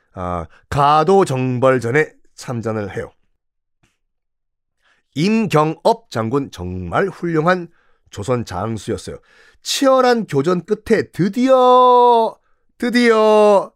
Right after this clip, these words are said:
가도가 청나라 조선 연합군에게 점령을 당합니다. 청나라군은 그래도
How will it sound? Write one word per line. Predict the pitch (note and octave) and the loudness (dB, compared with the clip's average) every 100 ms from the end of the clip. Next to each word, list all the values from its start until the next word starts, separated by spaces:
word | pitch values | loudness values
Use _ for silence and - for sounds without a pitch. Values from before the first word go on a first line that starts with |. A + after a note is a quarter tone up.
| _ _ _ | _ _ _
가도가 | A2 A2+ B2 A#2+ A2+ C#3+ - _ _ _ _ _ _ | 0 2 4 2 2 0 -2 _ _ _ _ _ _
청나라 | - A3 A3 G#3 F#3+ G#3 G3 _ _ _ _ _ | -4 -2 0 2 4 4 0 _ _ _ _ _
조선 | - B2+ F3+ G3 G3 _ _ | -8 -4 0 0 -2 _ _
연합군에게 | F#2+ G#2 G#2 - G#2 G#2 B2+ - _ _ _ _ _ _ | -8 -6 -8 -8 -10 -4 -4 -6 _ _ _ _ _ _
점령을 | - E2+ F#2 E3+ | -18 -10 -6 -4
당합니다. | B2+ C#2 A#1 - _ _ _ _ _ _ _ _ _ _ _ _ _ _ _ _ _ _ _ _ _ | -4 -6 -18 -20 _ _ _ _ _ _ _ _ _ _ _ _ _ _ _ _ _ _ _ _ _
청나라군은 | - C4 C#4 C#4 A3 B3 - | -4 -2 0 0 0 -2 -2
그래도 | D3+ G#3 G3 A3+ A#2+ | -2 0 0 0 0